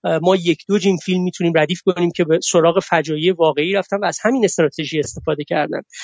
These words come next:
ولی در این حال تاکید کردم وقتی که یک سریال اینقدر، اه، مورد تاکید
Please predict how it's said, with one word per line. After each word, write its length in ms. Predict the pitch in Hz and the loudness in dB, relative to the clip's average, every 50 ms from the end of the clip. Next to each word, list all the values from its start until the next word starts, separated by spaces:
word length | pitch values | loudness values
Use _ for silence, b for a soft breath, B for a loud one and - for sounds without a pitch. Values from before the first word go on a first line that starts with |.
| B B B B B B | B B B B B B
ولی 720 | 202 175 160 156 180 196 240 302 302 302 285 269 233 - - | 0 0 2 2 2 4 6 6 6 6 6 4 0 0 0
در 140 | 254 233 214 | 2 4 4
این 140 | 220 247 | 4 4
حال 160 | 254 254 254 247 | 6 4 4 4
تاکید 400 | - 226 202 190 - 262 247 - | 2 -2 -2 -2 -4 -6 -4 0
کردم 380 | 240 233 226 214 214 208 202 196 | 2 2 2 2 0 -2 -2 -4
وقتی 240 | 185 - - - | -4 -6 -8 -12
که 120 | - - 190 | -8 -6 -4
یک 220 | 170 175 175 - | -4 -4 -4 -4
سریال 560 | - - 180 165 160 165 160 156 156 151 156 - - _ | 0 2 2 2 4 4 2 2 2 0 -2 -4 -8 _
اینقدر، 760 | - 196 202 240 277 262 202 196 185 175 165 156 - 156 160 - - | 2 4 4 6 6 4 4 4 4 4 4 2 0 -4 -6 -4 -2
اه، 360 | 170 151 147 143 147 143 143 143 | -2 -2 -2 -2 -4 -4 -4 -2
مورد 200 | 156 156 151 - 135 - - | -2 -2 -2 -4 -6 -4 0
تاکید 220 | 160 156 139 - | 0 0 0 -2